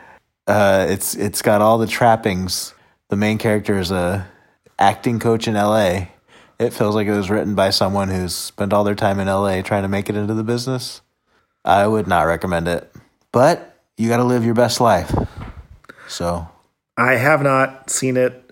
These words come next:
Speaker 2: and will not see it.
Speaker 1: Dude, why don't, why won't you? Just 'cause it's old people and you don't care
Speaker 2: I just
Speaker 1: about
Speaker 2: don't,
Speaker 1: old
Speaker 2: I
Speaker 1: people?
Speaker 2: just don't care about the story.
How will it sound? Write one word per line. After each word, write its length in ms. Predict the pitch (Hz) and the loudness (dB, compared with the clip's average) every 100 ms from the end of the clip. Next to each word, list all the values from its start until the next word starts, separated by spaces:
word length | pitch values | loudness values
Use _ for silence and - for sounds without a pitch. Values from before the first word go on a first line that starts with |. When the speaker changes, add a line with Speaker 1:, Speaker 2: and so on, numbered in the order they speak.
| - | -6
Speaker 2:
and 260 | 110 107 | -4 -2
will 180 | 104 98 | -2 -2
not 220 | 98 123 - | -4 -6 -4
see 160 | 120 | -4
it. 200 | 123 - - - - - - - - | -6 -10 -20 -20 -20 -20 -20 -20 -8
Speaker 1:
Dude, 140 | 110 | -2
why 140 | 98 101 | 2 2
don't, 200 | 98 95 | 0 0
why 180 | 98 101 | 2 2
won't 140 | 90 | 0
you? 60 | 85 | -4
Just 240 | - - | -4 -4
'cause 120 | - 90 | -4 -6
it's 200 | 80 - | -6 -6
old 240 | - 85 | -4 -4
people 320 | 90 90 101 98 | -6 -6 -4 -4
and 120 | 90 | -4
you 100 | 85 | -6
don't 180 | 82 - | -6 -6
care 180 | - 294 | -2 0
Speaker 2:
I 20 | |
just 120 | 226 | 2
Speaker 1:
about 80 | 170 | 2
Speaker 2:
don't, 80 | 139 | 4
Speaker 1:
old 80 | 175 | 4
Speaker 2:
I 20 | |
Speaker 1:
people? 120 | 147 | 2
Speaker 2:
just 100 | 160 | 2
don't 120 | 147 113 | -2 -2
care 120 | 110 | -2
about 120 | 110 | -2
the 60 | 113 | -4
story. 560 | - 113 113 117 127 | -2 -2 0 0 -2